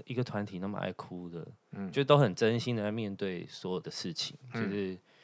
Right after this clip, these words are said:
Speaker 1: 不管是演唱会的细节啊，或者他粉丝，甚至他们彼此的情感，我觉得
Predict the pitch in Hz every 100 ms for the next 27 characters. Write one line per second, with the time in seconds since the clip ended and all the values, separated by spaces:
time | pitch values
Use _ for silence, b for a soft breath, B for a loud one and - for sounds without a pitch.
0 | b b b - 117 98 107 87 104 104
1 | 101 90 - 92 82 78 78 80 - 90
2 | 95 85 87 90 85 - - 80 - -
3 | - 120 117 110 98 87 98 - 80 -
4 | - 80 80 85 90 120 117